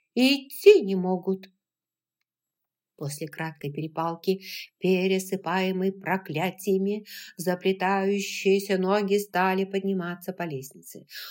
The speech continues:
В дверях появился Эшли, бледный, с мотающейся из стороны в сторону головой, с растрепанными светлыми волосами. Все его длинное тело, от шеи до колен, было укутано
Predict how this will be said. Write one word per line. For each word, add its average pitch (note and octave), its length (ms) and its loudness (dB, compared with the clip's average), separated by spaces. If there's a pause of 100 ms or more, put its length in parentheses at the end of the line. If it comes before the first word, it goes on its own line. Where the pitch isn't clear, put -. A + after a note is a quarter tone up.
В F#3+ 80 0
дверях A3 500 2
появился G#3 560 2
Эшли, D3 540 -6
бледный, D#3+ 720 -4 (280)
с - 220 -8
мотающейся G3+ 920 0
из G3 140 2
стороны G3+ 400 0
в - 40 -10
сторону F#3+ 500 -2
головой, E3+ 600 -6 (340)
с - 140 -12
растрепанными G#3+ 920 2
светлыми G#3 640 0
волосами. G3 720 -4 (240)
Все A3+ 480 4
его A3 400 2
длинное G#3 560 0
тело, D#3 440 0
от G3+ 180 0
шеи A#3 380 2
до A3 120 0
колен, A3+ 640 2
было A3+ 320 2
укутано C4 880 2